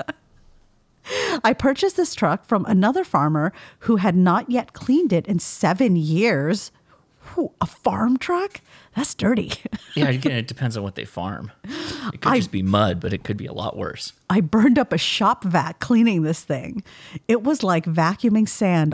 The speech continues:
Speaker 1: off the beach." <laughs> Crazy. Okay, so I'm gonna let you in onto one of my favorite TikTok <laughs> accounts, okay? I wanna say it's called, like,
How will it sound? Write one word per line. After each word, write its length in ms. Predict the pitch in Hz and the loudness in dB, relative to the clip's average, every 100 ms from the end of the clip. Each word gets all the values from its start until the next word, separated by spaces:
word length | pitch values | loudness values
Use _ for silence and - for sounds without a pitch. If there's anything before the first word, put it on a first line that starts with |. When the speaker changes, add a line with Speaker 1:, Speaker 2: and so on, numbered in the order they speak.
| - | -2
Speaker 1:
off 220 | 180 - | -6 -2
the 80 | 202 | 0
beach." 520 | 160 185 - - - | 2 2 2 0 0
<laughs> 20 | |
Crazy. 760 | - - 247 254 214 214 - - - - - - - - | -2 0 2 2 2 2 -2 -6 -10 -10 -10 -10 -12 -4
Okay, 260 | 190 196 - 262 359 330 | -2 -2 -4 -8 -6 -2
so 160 | - 196 | 0 2
I'm 120 | 214 | 4
gonna 140 | 226 | 4
let 200 | 214 226 | 4 4
you 80 | 214 | 4
in 160 | 175 165 | 6 4
onto 220 | 170 165 | 4 4
one 140 | 160 | 4
of 60 | 160 | 4
my 140 | 151 | 2
favorite 720 | 143 - - 170 170 165 - | -2 -4 0 2 2 0 -2
TikTok 560 | - 151 - - - - - 220 | -4 -4 -4 -4 -8 -12 -6 -4
<laughs> 200 | - 196 | -2 -2
accounts, 560 | - - 160 - - | -2 -4 -4 -6 -6
okay? 440 | 160 185 165 - 269 _ _ _ - - 285 - | -4 0 0 -2 -6 _ _ _ -14 -8 -6 0
I 80 | 202 | 2
wanna 240 | 214 269 | 4 2
say 220 | 302 254 | 2 2
it's 160 | 202 - | 0 -2
called, 280 | 208 190 170 | -2 0 0
like, 160 | 151 | -6